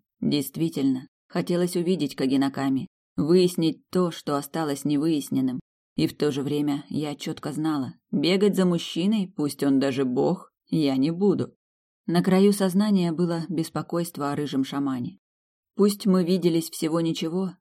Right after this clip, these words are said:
но он спас мне жизнь, да и его сладкая «Шитаара» не выходила из головы. За Акихито не беспокоилась, он мальчик взрослый и более удачливый,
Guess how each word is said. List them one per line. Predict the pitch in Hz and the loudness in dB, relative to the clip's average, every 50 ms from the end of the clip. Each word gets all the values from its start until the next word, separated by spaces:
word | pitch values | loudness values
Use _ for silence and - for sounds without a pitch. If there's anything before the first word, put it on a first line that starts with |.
| _ | _
но | - - 160 160 151 143 | -4 -2 2 4 4 4
он | 143 139 | 4 2
спас | 135 - _ - 151 151 - - | 0 -2 _ -6 -6 -6 -4 -4
мне | 151 147 143 143 | -2 0 0 0
жизнь, | 135 127 156 185 180 135 123 131 - - _ _ | 0 0 0 0 2 2 -2 -6 -6 -10 _ _
да | - 139 139 151 | -2 -2 0 2
и | 147 147 143 143 | 2 2 2 0
его | 147 143 156 175 | 0 0 0 -2
сладкая | 175 - - 160 170 185 180 - - 175 165 160 160 _ _ _ _ | -2 0 -2 0 0 0 -2 -2 -2 0 0 0 -4 _ _ _ _
«Шитаара» | _ - - - - - - - - 147 151 165 196 240 240 214 151 139 - - - _ _ _ _ _ | _ -12 -6 -4 -4 -4 -4 -2 0 2 2 2 2 2 2 0 0 0 -2 -4 -10 _ _ _ _ _
не | - 160 160 151 | -2 0 0 0
выходила | 147 143 - 135 147 139 127 143 135 135 | 0 -2 -2 -2 -2 0 2 2 2 2
из | 139 135 135 | 2 0 -2
головы. | - 151 143 147 147 147 135 143 135 - _ _ _ _ _ _ _ _ _ _ | -2 -4 -2 -2 -4 -6 -6 -8 -10 -12 _ _ _ _ _ _ _ _ _ _
За | - 165 147 180 185 | -4 0 2 4 2
Акихито | 190 190 208 208 208 285 269 254 226 | 2 2 -2 -2 -2 -2 0 2 4
не | 208 196 | 4 4
беспокоилась, | 170 175 175 - 160 143 - - 143 143 135 131 135 135 - - _ | 4 2 0 -2 -6 -6 -4 -4 -2 -2 -2 -4 -6 -10 -12 -14 _
он | - 277 254 226 170 | -2 0 2 2 2
мальчик | 151 151 151 135 - 143 - | 2 2 2 0 0 0 -4
взрослый | - 143 165 185 233 247 240 - 202 202 196 202 _ _ _ _ | -2 -2 0 0 0 0 0 0 0 0 0 0 _ _ _ _
и | 208 220 208 | 0 2 2
более | 165 147 165 160 147 143 143 143 | 2 4 2 4 4 4 4 4
удачливый, | 147 135 143 139 135 - - - 147 139 135 190 - | 2 2 0 0 -2 -4 -6 -4 -4 -4 -4 -6 -10